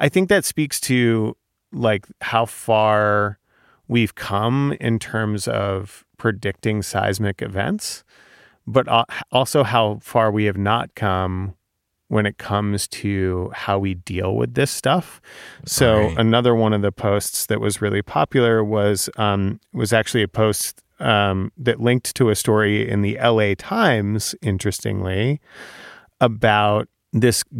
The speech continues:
Speaker 1: kind of deadly building flaw that is common in California that is also sort of rampant in, uh, Turkey and Syria. And it's described as this non-ductile concrete construction.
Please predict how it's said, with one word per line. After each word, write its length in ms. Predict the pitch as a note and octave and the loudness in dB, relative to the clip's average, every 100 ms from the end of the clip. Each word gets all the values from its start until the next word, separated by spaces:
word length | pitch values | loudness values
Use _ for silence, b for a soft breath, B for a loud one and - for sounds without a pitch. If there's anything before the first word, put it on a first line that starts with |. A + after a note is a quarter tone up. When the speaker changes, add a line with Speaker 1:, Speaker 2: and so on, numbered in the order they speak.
| F#2+ | -10
Speaker 1:
kind 200 | - C3+ | -2 0
of 140 | A2 F#2 | 0 2
deadly 420 | G#2+ G#2 A#2 A2 | 0 2 0 0
building 460 | G2 G#2+ A2+ A#2+ | 2 0 2 0
flaw 640 | G2+ - F#2+ F#2+ F#2 G#2+ A#2 _ | 0 0 2 2 0 -2 -8 _
that 220 | B2+ G#2+ G#2 | -2 0 2
is 140 | G#2 | 0
common 340 | - A2 A#2 | 0 0 2
in 100 | G#2 | 0
California 960 | G2 G2+ G2 - A#2+ A2 G2+ F#2+ G2+ G2+ b b b b b _ - | 0 0 0 -2 0 0 0 -2 -4 -6 b b b b b _ -8
that 260 | G2+ G#2 | -2 0
is 160 | G2 F#2 | 2 0
also 960 | - G2+ G2+ - A2+ G2+ F#2+ F#2+ F#2 - _ | 0 0 0 -2 2 2 2 0 -2 -8 _
sort 220 | - A#2+ G2 | -4 -2 0
of 120 | G2 | 0
rampant 580 | G2 A2 G#2 G2 G2 - | 2 2 0 -2 -2 -8
in, 420 | - G#2 G2 F#2+ - | -2 0 0 -2 -2
uh, 220 | G#2 F#2 | -2 -2
Turkey 500 | - A2+ G2 G#2+ G2+ | 0 -2 0 -2 -2
and 180 | G#2+ F2+ | -2 -4
Syria. 680 | - A2+ G#2+ G2+ F#2+ G#2+ G#2+ b b b b b b _ | -2 0 2 2 0 -4 -6 b b b b b b _
And 120 | - G#2 | -2 -2
it's 160 | F#2+ | 0
described 460 | - - G#2+ G2 G#2 | -4 -2 0 0 0
as 160 | F#2+ | -4
this 220 | - F#2+ - | -4 -4 -2
non-ductile 1160 | G2 G2+ G#2+ G#2+ G2+ G#2 - - G#2 G#2 G#2 | 0 2 2 0 0 -2 -4 -4 0 2 2
concrete 720 | - - G#2+ G#2+ G2+ - A2+ - | -2 -4 -2 -2 -2 -4 -4 -4
construction. 880 | A2+ F#2 - G2 - - D#3+ F#3 | -4 -4 -2 -2 -2 -2 0 0